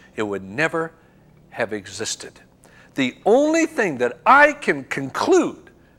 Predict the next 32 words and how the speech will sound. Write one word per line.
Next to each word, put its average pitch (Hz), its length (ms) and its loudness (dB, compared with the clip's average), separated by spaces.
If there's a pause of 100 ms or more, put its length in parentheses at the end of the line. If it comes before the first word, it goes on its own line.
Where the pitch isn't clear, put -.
(100)
that 143 140 0
could 131 140 0
have 113 100 -6
changed 220 440 -4
their 233 160 2
lives 101 480 -6 (320)
is 113 140 -4
that 113 100 2
on 110 180 0
the 104 80 -2
third 247 540 2
day, 104 460 0 (340)
he 147 200 0
was 127 340 0
raised 107 840 -4 (260)
from 123 320 -2
the 120 80 -2
dead. 110 480 -6 (1300)
In 254 220 4
my 220 200 4
country, 127 600 -4 (680)
one 170 200 2
of 160 80 -4
the 143 100 2
greatest 226 840 0 (840)
attorneys, 139 800 2
one 156 120 2
of 165 80 -4
the 165 80 4
greatest 240 640 2
legal 196 500 2
minds 123 560 0